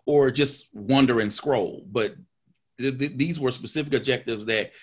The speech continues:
if you say, "I wanna learn about iPads in the classroom,"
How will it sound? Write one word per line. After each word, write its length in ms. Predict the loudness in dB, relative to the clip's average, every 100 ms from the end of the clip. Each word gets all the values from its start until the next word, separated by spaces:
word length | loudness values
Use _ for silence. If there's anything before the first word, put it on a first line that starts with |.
| -20 _ _ _ _
if 160 | -6 -2
you 160 | -2
say, 160 | 2 4
"I 120 | 4
wanna 240 | 4 2
learn 560 | 0 -2 -2 -2 -4 -6
about 500 | -4 0 2 0 -2
iPads 480 | 0 0 0 -2 -2
in 60 | -8
the 60 |
classroom," 840 | -2 0 0 -4 -8 -8 -8 -10